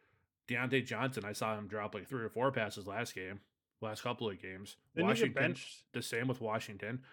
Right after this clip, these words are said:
Speaker 1: Yeah, and Tomlin called him out on it, and he did it again the next game.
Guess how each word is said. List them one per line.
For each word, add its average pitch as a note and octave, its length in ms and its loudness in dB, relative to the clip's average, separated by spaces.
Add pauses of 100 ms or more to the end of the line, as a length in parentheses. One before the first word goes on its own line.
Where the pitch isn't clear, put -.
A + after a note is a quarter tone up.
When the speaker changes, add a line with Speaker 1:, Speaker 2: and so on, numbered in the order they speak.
Speaker 1:
Yeah, D3 260 6 (100)
and C3+ 280 0
Tomlin C#3+ 320 0
called C#3+ 220 4
him C#3 60 4
out F#3 140 4
on G#2 140 2
it, F#2+ 100 -4
and G#2+ 80 -6
he G#2+ 60 -6
did A2 160 -2
it B2+ 60 2
again C3+ 220 2
the C#3 80 4
next C3+ 200 0
game. D3+ 260 -4